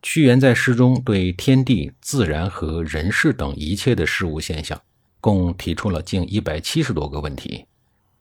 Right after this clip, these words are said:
其中天文方面三十个，地理方面四十二个，历史方面最多达九十五个。这些问题表现的是屈原对宇宙的探索精神，对传说的怀疑。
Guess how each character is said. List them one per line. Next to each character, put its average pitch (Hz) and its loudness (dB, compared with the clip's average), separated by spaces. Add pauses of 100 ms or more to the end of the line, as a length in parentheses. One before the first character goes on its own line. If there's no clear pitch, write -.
(500)
其 117 0
中 123 4
天 139 0
文 101 2
方 90 -2
面 78 -2
三 95 -2
十 - -4
个， 73 -10 (320)
地 160 2
理 67 -2
方 - -4
面 76 -8
四 - -4
十 95 -2
二 101 2
个， - -12 (520)
历 143 4
史 - -2
方 87 -2
面 82 -2
最 92 -2
多 113 -2
达 85 -4
九 - -6
十 127 -2
五 - -2
个。 - -10 (1160)
这 156 2
些 127 2
问 135 6
题 98 0
表 71 -6
现 104 -2
的 95 2
是 87 -4
屈 127 0
原 85 0
对 90 0
宇 76 -6
宙 143 4
的 80 -2
探 - 0
索 - -6
精 78 -8
神， 76 -10
对 78 -6
传 - -6
说 113 -4
的 95 -4
怀 - -8
疑。 82 -6